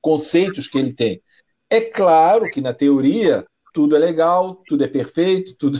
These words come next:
tudo é divino, tudo é maravilhoso. O problema é colocar essa teoria na prática. E aí é o que vamos acompanhar, porque sim, ele é aprendiz de treinador. Agora, isso não tira a minha capacidade de elogiar o Alex pelo que ele fez até aqui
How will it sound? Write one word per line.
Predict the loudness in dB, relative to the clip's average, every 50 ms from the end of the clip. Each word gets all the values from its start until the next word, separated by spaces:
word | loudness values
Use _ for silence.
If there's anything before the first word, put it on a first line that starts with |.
| -6
tudo | -2 0 2 4 2
é | 2
divino, | 0 -2 -6 -6 -4 -4 -4 -4 -4 -6 -6
tudo | -6 -2 0 0
é | 0
maravilhoso. | 2 2 0 0 0 -2 -2 0 0 2 2 0 -2 -6 -10 -12 -12 -12 _ _ -14
O | -14 -8
problema | -2 -2 0 2 2 2 2 0 -2
é |
colocar | -2 0 0 -2 -2 -2 -2 -2 0 0
essa | -2 -2 -4 -2
teoria | 0 0 0 2 2 2 0
na | 0 0 -4
prática. | -2 -2 0 0 0 -2 -4 -8 -12 -12 -12 _ _ _ _ -4
E | 0 0
aí | 2 2 2 0 2
é | 2
o | 2 0
que | 0 -4 -6
vamos | -4 -2 0 0 0 0 -2 -2 -4
acompanhar, | -4 -4 -4 -4 -2 -2 -2 -2 -2 -4 -4 -4
porque | -6 -8 -6 -4 -4 -4
sim, | -4 -6 -6 -4 -2 -2 -4 -4 -8 _ _ _ -6
ele | -4 -2 0
é | 2 2 2 0 0 -4
aprendiz | -6 -2 0 2 2 2 2 2 2 2 0
de | -2 -4 -4
treinador. | 0 0 2 2 2 2 2 2 0 0 -2 -6 -14 -18 -14 -8 -4
Agora, | -2 0 2 2 4
isso | 2 2 2 0 0
não | 2 2 2 2 2 2 0 0 -2
tira | -2 -2 0 0 2 2 2 0 -2 -6 _ _ _ _
a | -2 0
minha | 0 0 0
capacidade | -2 -4 -2 0 0 0 -2 -2 -4 -2 0 2 2 2 0 -2 -2
de | -4 -2
elogiar | 0 2 2 2 2 2 0 0 0 2 2 2
o | 2 2
Alex | 2 2 4 4 2 2 0 -4 -12 -8
pelo | -4 -4 -4 -4
que | -2 -2
ele | 0 0 -2 0
fez | 0 0 2 2 0
até | 0 0 0 -2
aqui | -2 -2 -4 -6 -6 -6 -10